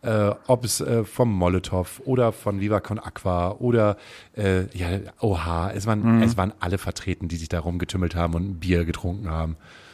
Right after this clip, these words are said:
Speaker 1: So, da gibt's aber auch nichts Großartiges zu erzählen. <laughs> Äh, irgendwie, ich habe, ich habe mir das angeguckt, ich habe viele Leute gegrüßt, äh, ich habe mich in viele Gespräche verzettelt, aber, äh, bin dann auch nach Hause gegangen und hab gesagt, äh,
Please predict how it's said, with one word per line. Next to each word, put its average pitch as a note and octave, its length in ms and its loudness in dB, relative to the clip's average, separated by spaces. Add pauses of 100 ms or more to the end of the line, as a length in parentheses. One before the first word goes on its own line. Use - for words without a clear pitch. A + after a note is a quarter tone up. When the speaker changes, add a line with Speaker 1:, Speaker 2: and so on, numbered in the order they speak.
Speaker 1:
So, F#2+ 220 4 (240)
da G2+ 60 -2
gibt's G#2+ 180 -2
aber C3+ 140 8
auch A2+ 60 8
nichts A2 220 0
Großartiges A2+ 460 -2
zu G#2 100 -4
erzählen. F#2 420 -2 (300)
<laughs> - 160 -4
Äh, G#2 200 6
irgendwie, G#2 320 4 (300)
ich G#2 100 0
habe, A#2+ 200 4
ich - 180 -4
habe B2 100 6
mir B2+ 80 8
das A2 100 2
angeguckt, D3 560 2
ich - 120 0
habe A2+ 140 4
viele A#2+ 160 0
Leute C3 280 6
gegrüßt, A#2 560 2 (480)
äh, A#2+ 340 4 (200)
ich - 180 0
habe B2+ 160 0
mich A#2 300 -2
in A2 220 0
viele B2 200 0
Gespräche B2 380 0
verzettelt, C3+ 520 2 (100)
aber, G#2+ 400 6 (380)
äh, A2 140 2
bin A#2 180 2
dann A#2+ 100 2
auch A2 100 2
nach G2+ 140 4
Hause A#2+ 260 4
gegangen A2 380 2
und G2 100 0
hab G2+ 120 -2
gesagt, G2 420 0
äh, G2 320 0